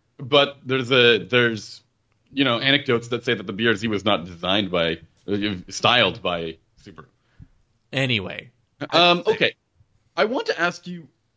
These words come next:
Speaker 1: what everyone else always ends up asking me. Why are so many people buying S U Vs? And can, uh, sedans
Speaker 2: If you're
Speaker 1: do the
Speaker 2: gonna
Speaker 1: trick?
Speaker 2: say this is the sedan, the S U V sedan, I am gonna just end the podcast right now because that is such an annoying marketing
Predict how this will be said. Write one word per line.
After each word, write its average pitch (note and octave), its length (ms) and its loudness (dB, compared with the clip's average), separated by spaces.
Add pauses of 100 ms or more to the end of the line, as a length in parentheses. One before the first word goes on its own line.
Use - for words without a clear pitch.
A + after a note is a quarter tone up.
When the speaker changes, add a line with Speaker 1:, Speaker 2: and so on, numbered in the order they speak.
(760)
Speaker 1:
what D3+ 360 2
everyone C3+ 380 2
else G#2+ 340 -2 (400)
always A#2 320 2
ends A2 200 -2
up G2 100 0
asking F#2+ 400 -2
me. F2 240 -4 (120)
Why A2 340 2
are B2+ 160 2
so B2 140 -6
many A2+ 160 -2
people G2+ 220 -10
buying F#2+ 380 0
S F#2+ 220 -10
U F#2+ 160 -18
Vs? G2 400 -20
And G#2 180 -4
can, G#2 380 0 (180)
uh, F#2+ 300 0
sedans A2 800 0
Speaker 2:
If - 160 0
you're D#3 140 4
Speaker 1:
do F3+ 100 2
the G3+ 60 4
Speaker 2:
gonna F#3 60 2
Speaker 1:
trick? - 140 2
Speaker 2:
say D#3 280 4
this C#3 200 -2
is C3 200 -2
the B2 120 -6
sedan, B2 600 0
the B2+ 140 -2
S B2+ 200 0
U B2 100 -2
V B2+ 140 -4
sedan, A2+ 640 0
I A2+ 160 0
am A#2+ 140 -2
gonna A#2 180 -6
just G#2+ 200 -8
end A2 180 -6
the G#2 40 -8
podcast G#2 480 -6
right A2+ 160 -4
now G2+ 160 -4
because G#2 300 -8
that A2 140 -4
is G#2+ 100 -2
such - 240 -6
an B2 80 -6
annoying A2+ 560 -4
marketing G#2+ 420 -8